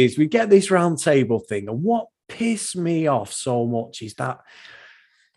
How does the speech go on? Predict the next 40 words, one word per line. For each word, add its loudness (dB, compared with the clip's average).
it's -4
so, 2
it's -10
so 2
it's -8
just 0
not 2
genuine. 6
And, -2
and 2
it's -4
like, -2
"Right, -8
can -6
everybody, -4
I'm -10
gonna -4
ask -8
some -8
really 0
hard -6
questions." -8
<sighs> -16
Here -10
we -6
go. -8
"Can -2
you 0
please -2
stand -4
up -4
if -8
there's -4
parts -8
of -4
yourself -2
you're -6
not -14
proud -8
of?" -10